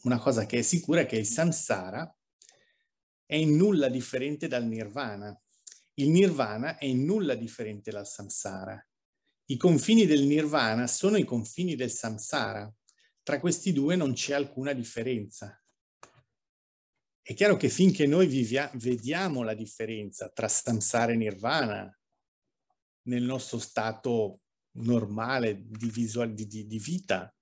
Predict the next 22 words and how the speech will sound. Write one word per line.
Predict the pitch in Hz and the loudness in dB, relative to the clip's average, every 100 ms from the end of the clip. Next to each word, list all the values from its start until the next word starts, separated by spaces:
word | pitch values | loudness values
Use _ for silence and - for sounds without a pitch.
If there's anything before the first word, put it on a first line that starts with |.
| _ _ - - _ | _ _ -16 -16 _
esiste | 113 104 196 - 107 | -2 2 2 2 -2
una | 104 | -2
differenza. | 98 - 101 95 95 - 98 _ _ _ _ _ _ _ _ _ _ _ | -4 -4 -4 -4 -10 -12 -14 _ _ _ _ _ _ _ _ _ _ _
Ma | 117 127 | 0 4
dal | 151 151 | 6 8
momento | 151 180 123 131 | 8 6 4 4
in | 117 | 2
cui | 147 143 | 2 2
noi | 151 | 0
l'abbiamo | 110 107 110 113 131 | 0 0 0 0 0
raggiunto, | 139 113 104 95 127 | 0 -2 -8 -8 -6
il | 127 | -2
nirvana, | 123 117 95 87 110 | -4 -4 -8 -6 -4
non | 120 95 | -4 -4
esiste | - 98 - | -6 -8 -10
più | - 135 | -4 -2
una | 95 | -2
differenza | 95 95 95 95 101 | -2 -6 -8 -8 -8
tra | 98 98 | -6 -4
samsara | - 98 - 101 98 | -4 -2 -2 -2 -2
e | |
nirvana. | 95 95 95 92 95 | -4 -6 -8 -10 -12